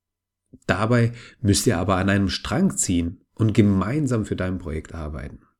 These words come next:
Dein Architekt hat die nötige Kompetenz, er hat das notwendige Fachwissen, um dein Traumheim zu bauen. Du vertraust deinem Architekten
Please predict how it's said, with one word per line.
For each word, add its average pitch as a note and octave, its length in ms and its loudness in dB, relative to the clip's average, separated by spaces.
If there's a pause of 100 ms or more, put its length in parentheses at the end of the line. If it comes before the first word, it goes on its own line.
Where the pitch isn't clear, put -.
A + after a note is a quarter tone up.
(180)
Dein F3 180 2
Architekt D3+ 500 2
hat G2+ 140 0
die G#2 80 6
nötige A2 460 4
Kompetenz, G2 800 -4 (140)
er F#2+ 120 -2
hat B2 160 2
das - 220 -6
notwendige A2+ 640 -2
Fachwissen, - 880 -6 (140)
um F#2 360 -4
dein D#3 320 -2
Traumheim G#2+ 580 -2
zu - 160 -8
bauen. - 280 -10 (580)
Du F#3+ 80 4
vertraust A#2 480 0
deinem G#2+ 220 0
Architekten - 840 -6